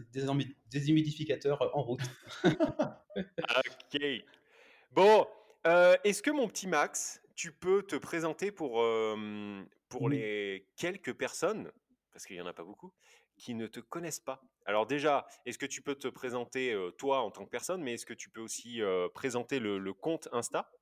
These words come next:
Speaker 2: sur lequel, euh, les gens
Speaker 3: Oui.
Speaker 2: peuvent te retrouver et te suivre ? Euh, voilà, dire, euh, qui tu es, ce que
Speaker 3: Ain-,
Speaker 2: tu fais.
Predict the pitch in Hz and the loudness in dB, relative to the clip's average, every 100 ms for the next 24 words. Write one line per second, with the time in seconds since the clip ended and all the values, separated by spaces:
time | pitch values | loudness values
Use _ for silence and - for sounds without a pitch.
0 | _ - 104 98 120 113 95 92 90 87 | _ -10 -8 -4 -4 -2 -2 -4 -6 -8
1 | 90 92 123 139 - - - - 101 110 | -12 -4 -2 -2 -6 -16 -16 -14 -6 -4
2 | 120 92 - - - 147 165 - - - | -2 -4 -6 -12 -6 -4 -4 -8 -20 -20
3 | - - - 98 95 95 95 95 101 90 | -20 -14 -6 -2 0 0 -2 -2 -2 0
4 | 98 104 107 92 92 92 - - - - | 0 -2 -6 -4 -2 -2 -6 -16 -14 -6
5 | 110 123 - 143 143 - 110 131 | -6 -6 -6 -8 -8 -8 -4 -6